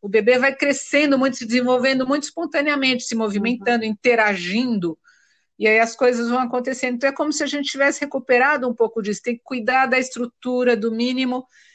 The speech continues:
Speaker 1: e aí a gente vai se regulando, se autorregulando. Então, cada um vê o que precisa. Pra mim, por exemplo, cuidar de planta, mesmo num apartamento, ajuda muito,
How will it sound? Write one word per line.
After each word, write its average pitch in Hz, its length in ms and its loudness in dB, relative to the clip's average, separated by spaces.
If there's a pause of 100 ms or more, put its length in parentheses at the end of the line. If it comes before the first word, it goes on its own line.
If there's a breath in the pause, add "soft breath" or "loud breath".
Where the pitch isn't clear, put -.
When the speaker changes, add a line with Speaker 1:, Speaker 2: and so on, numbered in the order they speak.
(220 soft breath)
Speaker 1:
e 269 140 0
aí 269 640 2
a 247 60 2
gente 262 280 -4
vai 262 340 2
se - 280 -4
regulando, 202 800 2
se - 240 -6
autorregulando. 175 1120 -4 (600 soft breath)
Então, 233 800 0
cada 269 300 0
um 370 180 -2
vê 370 200 2
o 339 80 0
que 339 140 -2
precisa. 294 440 0
Pra 240 200 2
mim, 285 140 -6
por 269 140 2
exemplo, 233 400 0
cuidar 233 320 2
de 226 220 -6 (140)
planta, 226 460 2
mesmo 226 300 0
num 226 100 -4
apartamento, 202 760 -2
ajuda 240 320 0
muito, 233 840 2